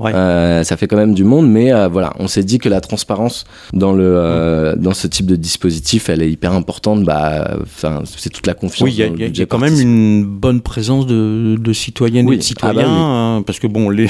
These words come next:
Speaker 1: <laughs> dans les associations, c'est aussi les citoyens
Speaker 2: Bah oui.
Speaker 1: et les citoyennes, donc ça fait quand même, euh, pas mal de monde.
Speaker 2: Ça fait du monde.
Speaker 1: Ouais. On va, euh, arriver un petit peu sur les dates. Là, on veut déposer un projet, c'est jusqu'à
Speaker 2: Jusqu'à la
Speaker 1: quand ?
Speaker 2: f-,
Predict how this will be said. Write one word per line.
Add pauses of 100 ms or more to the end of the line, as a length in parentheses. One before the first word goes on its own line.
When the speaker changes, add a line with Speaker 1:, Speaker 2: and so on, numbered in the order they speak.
Speaker 1:
<laughs>
dans
les
associations,
c'est
aussi
les
citoyens
Speaker 2:
Bah
oui. (260)
Speaker 1:
et
les
citoyennes,
donc
ça
fait
quand
même,
euh,
pas
mal
de
monde. (100)
Speaker 2:
Ça
fait
du
monde. (180)
Speaker 1:
Ouais. (440)
On
va, (200)
euh,
arriver
un
petit
peu
sur
les
dates. (500)
Là,
on
veut
déposer
un
projet,
c'est
jusqu'à
Speaker 2:
Jusqu'à
la
Speaker 1:
quand ?
Speaker 2:
f-,